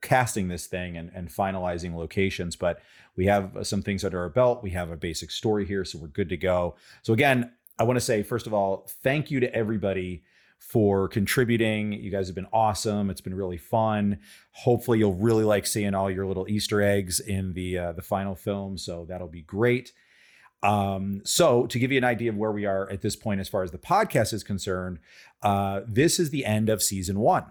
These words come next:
So this is gonna be the last podcast of season one here.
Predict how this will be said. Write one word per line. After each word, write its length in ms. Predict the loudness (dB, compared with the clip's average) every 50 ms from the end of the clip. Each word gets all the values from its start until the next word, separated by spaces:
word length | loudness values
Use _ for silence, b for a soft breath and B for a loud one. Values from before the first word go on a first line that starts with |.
| -16 _ _
So 680 | -6 -2 2 4 4 6 6 4 4 2 2 0 -2 -2 0
this 240 | 0 0 2 0
is 40 | -2
gonna 200 | -2 -2 -2 0
be 80 | 0 0
the 80 | 2
last 260 | 2 2 2 2 0 0
podcast 520 | 0 2 2 2 0 0 0 0 0 -4
of 80 | -6 -6
season 340 | -4 -2 -2 0 2 2 2
one 220 | 2 2 2 0
here. 320 | -2 -4 -4 -6 -6 -8